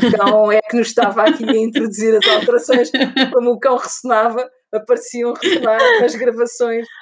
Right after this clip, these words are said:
Speaker 1: Portanto, esta talvez
Speaker 2: Ah.
Speaker 1: seja daquelas que se possa
Speaker 2: Sim.
Speaker 1: dizer mais caricatas. Mas a verdade é que
Speaker 2: Devia
Speaker 1: trabalhávamos
Speaker 2: ser um bulldog ou algo do género que ele
Speaker 1: Não,
Speaker 2: fez,
Speaker 1: não,
Speaker 2: mas
Speaker 1: acho
Speaker 2: nem
Speaker 1: que nem
Speaker 2: vigia.
Speaker 1: era.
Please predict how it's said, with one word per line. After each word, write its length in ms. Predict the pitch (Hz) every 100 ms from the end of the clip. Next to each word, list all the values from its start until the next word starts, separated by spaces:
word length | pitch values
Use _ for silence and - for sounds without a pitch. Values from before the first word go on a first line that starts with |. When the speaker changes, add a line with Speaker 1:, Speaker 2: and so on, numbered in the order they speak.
| -
Speaker 1:
Portanto, 200 | 226 349
esta 240 | 247 - 494 - - - -
talvez 360 | 247 269 254 254
Speaker 2:
Ah. 20 |
Speaker 1:
seja 360 | 262 247 254
daquelas 600 | 247 240 247 220 226 233
que 100 | -
se 140 | - -
possa 200 | 214 -
Speaker 2:
Sim. 140 | 269
Speaker 1:
dizer 320 | 254 - 208 233
mais 240 | 220 226
caricatas. 880 | 233 233 214 202 185 - 160 156 - _ _ _ - 196
Mas 240 | 202 214
a 40 | 226
verdade 540 | 226 208 202 208 214
é 100 | 214
que 100 | 208 220
Speaker 2:
Devia 220 | 202 196
Speaker 1:
trabalhávamos 420 | 202 196 185 180
Speaker 2:
ser 40 | 208
um 100 | 196
bulldog 560 | 190 185 185 185 185 180
ou 60 |
algo 240 | 175 175 151
do 120 | 165
género 340 | 175 170 165 -
que 100 | 165
ele 80 |
Speaker 1:
Não, 140 | 285 302
Speaker 2:
fez, 80 | 311
Speaker 1:
não, 160 | 320
Speaker 2:
mas 140 | 254 196
Speaker 1:
acho 140 | 226 196
Speaker 2:
nem 80 |
Speaker 1:
que 60 | 180
nem 80 | 262
Speaker 2:
vigia. 120 | 269
Speaker 1:
era. 380 | 294 285 247